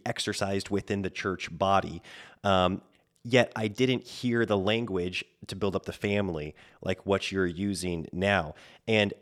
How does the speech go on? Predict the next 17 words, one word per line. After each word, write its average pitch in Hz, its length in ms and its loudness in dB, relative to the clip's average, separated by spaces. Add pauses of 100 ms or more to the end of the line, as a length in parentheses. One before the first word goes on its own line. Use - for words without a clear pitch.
that's 143 200 0
so 131 200 2
encouraging 110 480 0
to 95 100 -2
me, 117 140 2
'cause - 140 0
I 110 80 0
think 135 260 0
that 107 300 4
I 107 180 6
had 107 160 -2
seen 107 360 0 (300)
maybe 98 300 0
if 101 100 -4
there 101 180 6
was 90 180 0
two, 107 380 2